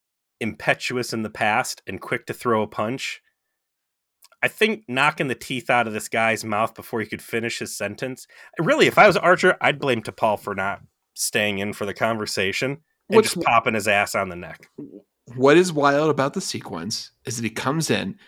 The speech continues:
Speaker 2: he tells Archer, "Hey, I'm about to take over your ship with a bunch of suicide bombers."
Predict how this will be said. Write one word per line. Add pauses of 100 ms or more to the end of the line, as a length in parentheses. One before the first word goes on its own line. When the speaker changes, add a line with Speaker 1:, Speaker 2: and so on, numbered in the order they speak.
(140)
Speaker 2:
he
tells
Archer, (480)
"Hey, (360)
I'm
about
to
take
over
your
ship
with
a
bunch
of
suicide
bombers."